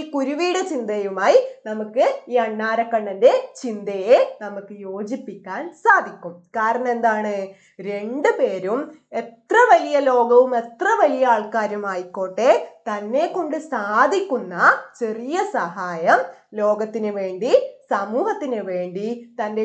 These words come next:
ചുറ്റുമുള്ളവർക്ക് വേണ്ടി ചെയ്യുകയാണ് ഉണ്ടായത്. അത് അപകടകരമായ പ്രവൃത്തിയായിരുന്നു. ചിലപ്പോ മരണം വരെ സംഭവിച്ചേക്കാം. ഇവർ അതൊന്നും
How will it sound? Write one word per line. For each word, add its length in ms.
ചുറ്റുമുള്ളവർക്ക് 960
വേണ്ടി 280
ചെയ്യുകയാണ് 840
ഉണ്ടായത്. 580
അത് 160
അപകടകരമായ 840
പ്രവൃത്തിയായിരുന്നു. 1080
ചിലപ്പോ 340
മരണം 440
വരെ 160
സംഭവിച്ചേക്കാം. 960
ഇവർ 160
അതൊന്നും 480